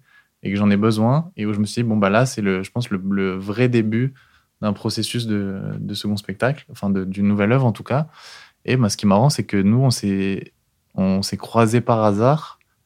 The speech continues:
J'ai fait, euh, le, le, les dernières dates du spectacle au Grand Rex du lundi au samedi, et le lundi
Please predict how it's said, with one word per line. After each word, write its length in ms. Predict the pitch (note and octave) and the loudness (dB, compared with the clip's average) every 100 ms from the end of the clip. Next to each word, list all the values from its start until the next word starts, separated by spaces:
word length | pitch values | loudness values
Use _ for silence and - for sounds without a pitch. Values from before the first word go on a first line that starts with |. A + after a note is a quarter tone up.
| _ - | _ -12
J'ai 180 | G#2+ G2+ | -6 -4
fait, 240 | - A#2 | 0 2
euh, 380 | A2+ G2 F#2+ - | 4 4 2 0
le, 220 | - G2 - | -4 -6 -6
le, 220 | A2 G2 | -4 -2
les 140 | G2 G2+ | 0 0
dernières 280 | A2+ B2 B2+ | 2 2 2
dates 140 | B2 | 0
du 60 | A#2 | -4
spectacle 360 | A2 G#2 A#2 G#2+ | -6 -4 0 0
au 40 | |
Grand 240 | G2 A2 | 2 2
Rex 180 | A2+ B2+ | 2 0
du 120 | G#2 | 0
lundi 240 | G#2 G#2+ A#2 | 2 2 2
au 80 | G#2+ | 0
samedi, 500 | G#2+ G#2 G#2 D#3+ - _ _ _ | 2 2 2 -2 -6 _ _ _
et 60 | F#2 | -2
le 320 | G2+ G2 G2+ | 2 2 4
lundi 440 | A#2+ B2+ A#2+ C3 | 4 4 2 0